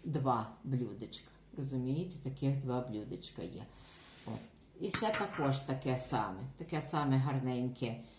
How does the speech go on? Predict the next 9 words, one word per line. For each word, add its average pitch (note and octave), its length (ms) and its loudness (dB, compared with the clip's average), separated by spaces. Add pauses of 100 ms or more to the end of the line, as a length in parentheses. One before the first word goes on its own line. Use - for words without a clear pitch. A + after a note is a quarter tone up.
(100)
е, A#2+ 300 0
трошки C#3 540 0
верхом, B2 520 2 (180)
верхом B2+ 500 -2
трошки - 380 -8
стерте, G#3+ 600 0 (640)
а C#3+ 180 4
низом, F3+ 560 2 (720)
низом, F3+ 760 0